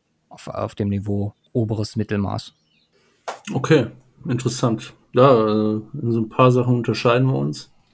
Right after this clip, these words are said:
Speaker 2: Insbesondere, äh, Safety, hab ich, also Safety hab ich eine fünf gegeben. Ich meine, du hast gewonnen, Wallace ist ein bisschen Upside,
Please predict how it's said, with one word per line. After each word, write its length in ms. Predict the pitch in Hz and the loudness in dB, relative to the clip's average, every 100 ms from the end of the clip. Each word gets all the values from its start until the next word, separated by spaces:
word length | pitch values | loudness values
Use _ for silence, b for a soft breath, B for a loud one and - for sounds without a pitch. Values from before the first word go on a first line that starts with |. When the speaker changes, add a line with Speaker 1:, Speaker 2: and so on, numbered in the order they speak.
| _ _ _ _ _ _ _ _ _ _ _ - | _ _ _ _ _ _ _ _ _ _ _ -2
Speaker 2:
Insbesondere, 1080 | 143 131 131 120 120 113 113 110 123 104 104 | -2 4 4 6 4 2 2 2 2 0 0
äh, 40 | |
Safety, 500 | - 123 123 131 135 131 | 2 2 4 2 0 0
hab 140 | - 110 | -2 -2
ich, 260 | - - 117 | -4 -6 -4
also 200 | 110 104 | -2 -2
Safety 340 | - 110 - | -2 -2 -4
hab 80 | 110 | -8
ich 120 | - | -8
eine 80 | 107 | -10
fünf 260 | - 110 | -10 -10
gegeben. 340 | 120 107 101 101 | -8 -6 -6 -6
Ich 100 | - | -6
meine, 160 | 113 113 | -2 0
du 60 | |
hast 160 | 110 - | 0 -2
gewonnen, 440 | 113 120 117 110 | -2 0 0 4
Wallace 280 | 117 123 113 | 4 4 2
ist 180 | 113 127 | -2 -2
ein 80 | 110 | -4
bisschen 240 | - 113 | -4 -6
Upside, 520 | 120 - 131 123 127 | -6 -2 2 4 2